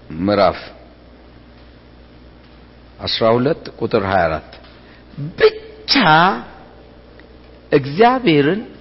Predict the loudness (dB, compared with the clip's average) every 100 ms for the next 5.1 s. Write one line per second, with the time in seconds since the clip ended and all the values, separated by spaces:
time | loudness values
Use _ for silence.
0 | -20 -20 -20 -20 -8 -6 -6 -16 -20 -20
1 | -20 -20 -20 -20 -20 -20 -20 -20 -20 -20
2 | -20 -20 -20 -18 -6 -2 -2 -2 -8 -10
3 | -20 -20 -20 -20 -20 -16 -12 -12 -14 -10
4 | 2 4 4 4 4 4 0 2 4 6
5 | 4